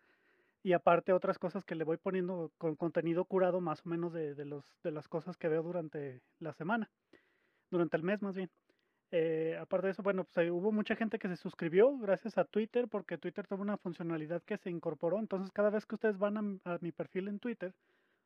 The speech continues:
ustedes pueden ver, este, el pirata, bueno, perdón, el newsletter, el boletín informativo, lo pueden ver ahí,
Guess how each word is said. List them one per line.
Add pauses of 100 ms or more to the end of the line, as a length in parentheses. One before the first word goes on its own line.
ustedes
pueden
ver,
este,
el
pirata,
bueno, (220)
perdón,
el
newsletter, (260)
el
boletín
informativo,
lo
pueden
ver
ahí,